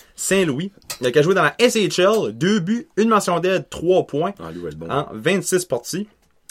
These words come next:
Speaker 1: Donc, beaucoup de Suédois. Euh, j'ai, j'ai toutes les statistiques des pays après, euh, dans mon top quinze.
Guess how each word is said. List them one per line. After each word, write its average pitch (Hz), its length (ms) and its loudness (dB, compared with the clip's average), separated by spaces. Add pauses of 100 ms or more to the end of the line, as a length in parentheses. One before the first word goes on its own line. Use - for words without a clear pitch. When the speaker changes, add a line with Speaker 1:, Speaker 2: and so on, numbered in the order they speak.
Speaker 1:
Donc, 127 180 0
beaucoup 180 160 2
de 247 60 0
Suédois. 175 500 0 (240)
Euh, 123 80 0
j'ai, 123 240 2
j'ai 123 160 -4
toutes 220 160 -2
les 175 80 -4
statistiques 151 440 -6
des 131 100 -4
pays 147 280 -8 (120)
après, 147 320 0
euh, 117 240 -4
dans 110 80 -6
mon 107 100 -6
top 104 180 -12
quinze. 156 360 -16